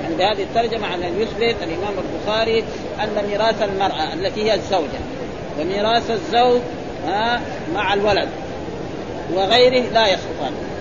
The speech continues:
سواء كان الميت له ولد، فالزوج مثلا إذا كان ماتت الم-، الزوجة ولها ولد،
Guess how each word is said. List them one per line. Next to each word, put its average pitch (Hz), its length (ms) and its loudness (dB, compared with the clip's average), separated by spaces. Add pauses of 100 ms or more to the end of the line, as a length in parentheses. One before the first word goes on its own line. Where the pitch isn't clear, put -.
(1400)
سواء 214 360 2
كان 226 160 4
الميت 208 420 0
له 208 120 0
ولد، 233 320 6 (400)
فالزوج 226 480 4
مثلا 208 180 -4
إذا 196 220 0
كان 202 400 0 (340)
ماتت 220 300 0
الم-، 196 360 -2
الزوجة 175 540 0
ولها 196 400 2
ولد، 240 300 4